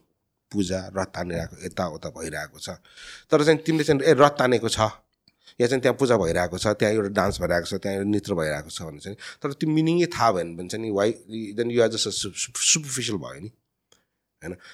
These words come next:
हामीले चाहिँ नि इन्फर्मेसन डिसेमिनेट गर्नै सकिरहेको छैन के। So, you cannot be proud of something without understanding। You need to know the reason, होइन? अब because all, uh, जस्तै for example, कुनै पनि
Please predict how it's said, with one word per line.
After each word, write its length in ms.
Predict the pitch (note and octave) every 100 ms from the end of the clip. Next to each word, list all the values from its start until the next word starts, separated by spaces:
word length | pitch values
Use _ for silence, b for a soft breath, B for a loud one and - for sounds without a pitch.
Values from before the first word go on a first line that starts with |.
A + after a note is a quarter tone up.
| B
हामीले 420 | - F2+ A2+ C#3 D3
चाहिँ 140 | D3+
नि 60 | D3+
इन्फर्मेसन 720 | - D3 C3 C#3 C3 C#3 A#2+
डिसेमिनेट 520 | B2+ D3 D3 D3 C#3
गर्नै 240 | A#2 B2 E3+
सकिरहेको 480 | C3+ A2 F#2+ E2+
छैन 220 | - D2+ C2
के। 200 | - G#2+ _ _ _ _ _ _ _ _ _ _ _ -
So, 200 | D3 C3
you 180 | B2+ C3+
cannot 240 | F3 F#3
be 100 | D#3
proud 260 | - C3+ B2
of 60 |
something 340 | - A#2 A#2+ A2+
without 220 | G#2+ G#2
understanding। 600 | F2+ E2+ - D2+ B1 - _ _ _ _ _ _ _ _ _ _ _ _ _ _ _ _ _ _ _ _ _ _ _ _ _ _ _ _ _ _
You 120 | G#2+
need 160 | A2 A2+
to 140 | G#2+ F#2+
know 300 | G#2+ A2 A#2
the 120 | G2+
reason, 360 | F#2 F#2+ F2 D2+ C#2+ _ _ _ -
होइन? 120 | G2 G2 B B -
अब 140 | A#2+
because 260 | A#2+ D3 C#3+
all, 360 | - C#3+ D3 G2
uh, 220 | F2+ D2 _ -
जस्तै 340 | - A#2 F2+
for 160 | - G#2+
example, 420 | G#2 F#2 F2 G2+
कुनै 200 | A#2+ A2+
पनि 160 | A#2+